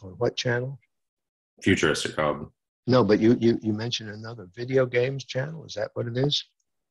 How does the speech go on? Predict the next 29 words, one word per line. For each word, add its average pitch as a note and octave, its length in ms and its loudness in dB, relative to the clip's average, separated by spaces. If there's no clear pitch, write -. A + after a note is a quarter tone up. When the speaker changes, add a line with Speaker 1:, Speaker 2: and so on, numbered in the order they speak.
Speaker 2:
That A2 160 4
was E2+ 260 2
the F2 120 4
original D#2+ 480 4
channel D2+ 340 -4
this - 400 -8
whole D#2+ 220 2
lawsuit D2 400 0
started D2 300 0
around. C#2 400 -4
And F#2 100 0
there G#2 120 6
were F2 80 4
some - 160 2
Speaker 1:
Well, B2 160 6
Speaker 2:
of, - 80 -2
Speaker 1:
I, - 60 0
I, - 60 -4
Speaker 2:
some F#2 200 0
of D2+ 120 2
his, D2+ 200 0
uh, - 40 -2
animation D2+ 720 -2
videos D2 420 -4
on D#2+ 180 -6
the D2 40 -6
video C#2 300 -2
game C#2 180 -8
channel. C2+ 460 -10